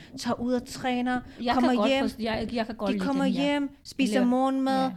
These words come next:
Speaker 1: tager på arbejde, de har en hel
Speaker 2: Ja.
Speaker 1: rutine.
Speaker 2: Mm. Men
Speaker 1: Ikke?
Speaker 2: fordi jeg har
Speaker 1: Kl-,
Speaker 2: aldrig
Speaker 1: spiser
Speaker 2: alhamdulillah-
Speaker 1: aftensmad klokken seks,
Speaker 2: Ja.
Speaker 1: ligger sig til at sove klokken otte, altså.
Speaker 2: Men alhamdulillah, hjemme hos os, i min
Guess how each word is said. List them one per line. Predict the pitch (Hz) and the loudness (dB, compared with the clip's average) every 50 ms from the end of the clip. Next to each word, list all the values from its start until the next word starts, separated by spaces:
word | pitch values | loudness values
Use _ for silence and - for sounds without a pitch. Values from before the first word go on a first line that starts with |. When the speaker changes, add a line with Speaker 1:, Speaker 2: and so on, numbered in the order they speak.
| - - | -10 -14
Speaker 1:
tager | - - 247 240 | -6 -4 -4 -2
på | - 247 | -2 -4
arbejde, | - - 226 226 240 254 247 - 262 262 262 254 247 254 | -6 -4 -6 -6 -4 -6 -6 -6 -4 -4 -2 -4 -4 -4
de | - 254 | -4 -4
har | 254 247 277 285 | -4 -2 -2 -4
en | 277 277 | -4 -2
hel | 269 302 294 285 | -2 -2 -2 -2
Speaker 2:
Ja. | - 277 | -2 -2
Speaker 1:
rutine. | 269 262 - - 277 277 285 311 311 302 - | -4 -4 -6 -8 -6 -4 -2 -2 -4 -4 -6
Speaker 2:
Mm. | 254 269 311 - - - - - - | -8 -8 -8 -10 -14 -20 -20 -20 -8
Men | - 269 294 | -4 -4 -2
Speaker 1:
Ikke? | 262 294 339 - | -2 -2 -2 -2
Speaker 2:
fordi | 277 247 254 247 | -4 -4 -4 -4
jeg | 254 247 | -4 -4
har | 269 | -2
Speaker 1:
Kl-, | 269 254 | -2 -2
Speaker 2:
aldrig | 240 240 | -2 -2
Speaker 1:
spiser | 247 277 285 247 254 | 2 2 4 4 4
Speaker 2:
alhamdulillah- | 254 254 262 | 4 4 4
Speaker 1:
aftensmad | 254 247 285 277 277 269 269 | 4 2 -2 -2 0 0 -2
klokken | 262 269 277 262 254 254 240 | 0 0 -2 0 0 -2 -4
seks, | - - 277 269 277 277 - - 220 208 | -2 -2 0 0 0 -2 -6 -8 -6 -4
Speaker 2:
Ja. | 208 196 185 196 - | -4 -4 -4 -6 -4
Speaker 1:
ligger | 233 247 269 262 262 | -2 -2 0 0 0
sig | - 269 254 | -2 -2 -4
til | - 269 | -2 -4
at | 254 | -4
sove | - - 262 262 262 | -2 0 -2 -2 0
klokken | 262 269 254 247 240 233 - | 0 -2 -2 -2 -2 -4 -2
otte, | 233 247 254 269 285 285 - - 208 | 0 2 2 2 0 -2 -4 -6 -8
altså. | 220 233 - 185 180 - _ - - | -8 -8 -8 -10 -12 -14 _ -8 -4
Speaker 2:
Men | 247 254 247 247 277 - | -2 -2 -2 -4 -6 -8
alhamdulillah, | 240 233 220 233 320 339 302 294 269 240 226 | -8 -8 -6 -8 -8 -8 -8 -6 -6 -6 -6
hjemme | 220 254 285 277 269 | -6 -6 -6 -6 -6
hos | 254 254 | -6 -6
os, | 254 214 220 233 226 233 | -6 -6 -6 -6 -6 -8
i | 202 | -6
min | 196 214 226 220 | -4 -4 -4 -4